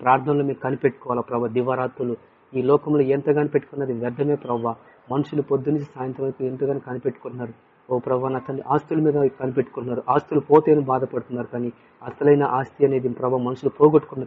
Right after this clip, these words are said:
పరలోక రాజ్యంలోని ఆస్తిని పోగొట్టుకుంటున్నారు మనుషులు ప్రభా. ఈ భూలోక సంబంధమైన ఆస్తుల మీద ఎక్కువగా ఆశపడుతున్నారు ప్రభా. అది పనికిరానిది, నిష్ప్రయోజనమైనది ప్రభా. పరలోకంలో ధనం సంపాదించుకోమన్నారు, ఆ ప్రయాసం మేము పోవాలా ప్రభా. నాయనా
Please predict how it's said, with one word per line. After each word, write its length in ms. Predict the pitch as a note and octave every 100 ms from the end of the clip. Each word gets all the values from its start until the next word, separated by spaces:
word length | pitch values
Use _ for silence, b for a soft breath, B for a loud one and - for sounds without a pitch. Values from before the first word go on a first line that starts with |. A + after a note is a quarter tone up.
| -
పరలోక 380 | C3+ D#3+ D#3 C#3+
రాజ్యంలోని 420 | C3+ C3+ C3+ B2 B2
ఆస్తిని 300 | - C3+ B2 - b b -
పోగొట్టుకుంటున్నారు 580 | D#3 E3+ - C#3+ C#3 A#2+
మనుషులు 260 | B2 B2 C3
ప్రభా. 260 | B2 B2 B2 -
ఈ 40 | C3 A#2+
భూలోక 340 | D3+ F3+ E3 D#3+
సంబంధమైన 320 | C#3+ C#3+ C#3 B2+
ఆస్తుల 220 | - C#3 C3+
మీద 80 | C3
ఎక్కువగా 260 | B2+ C3+ C3 - b b B2
ఆశపడుతున్నారు 600 | C3 C3 B2+ - B2 A#2 - _ _ -
ప్రభా. 260 | B2 C3 C3
అది 120 | B2+ C3+
పనికిరానిది, 440 | C#3 D3 C#3+ C#3 C3
నిష్ప్రయోజనమైనది 580 | - D#3+ C#3+ C3+ B2 B2+
ప్రభా. 180 | B2 A#2 C3+
పరలోకంలో 380 | D3+ E3+ E3+ C#3
ధనం 180 | C3+ D3 C#3+
సంపాదించుకోమన్నారు, 840 | B2+ C3+ C3 B2 - B2 A#2+ A2 - _ _
ఆ 100 | B2 A#2+
ప్రయాసం 380 | B2+ D3 C#3+ D3 C#3
మేము 120 | A#2+
పోవాలా 260 | A#2+ B2+ B2
ప్రభా. 280 | B2+ A#2 A#2+ A#2+ _ b b b _ _ -
నాయనా 240 | C3 B2+